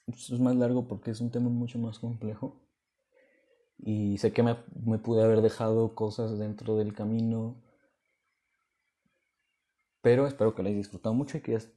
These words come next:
aprendido algo de esta conversación totalmente innecesaria, güey. <laughs> Entonces, pues nos vemos en el próximo episodio, que voy a tratar de estar subiendo episodio cada tercer día.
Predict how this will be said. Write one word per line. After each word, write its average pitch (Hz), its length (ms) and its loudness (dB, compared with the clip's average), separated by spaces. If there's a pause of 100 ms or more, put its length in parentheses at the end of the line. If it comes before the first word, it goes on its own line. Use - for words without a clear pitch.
(140)
aprendido 104 960 2
algo 101 280 -2
de 101 100 -2
esta 104 540 -6
conversación 98 680 -6
totalmente 101 640 -2
innecesaria, 98 580 0
güey. 98 540 -4
<laughs> 269 60 0 (2500)
Entonces, 156 880 4
pues 117 180 2
nos 117 180 6
vemos 127 480 4
en 98 200 -2
el 98 60 -10
próximo 123 320 -6
episodio, 110 580 -4
que 107 180 -2
voy 135 160 4
a 180 80 2
tratar 110 300 2
de 120 60 6
estar 117 200 0
subiendo 117 360 0
episodio 104 460 -6
cada 104 240 -4
tercer 95 340 -8
día. 104 340 -2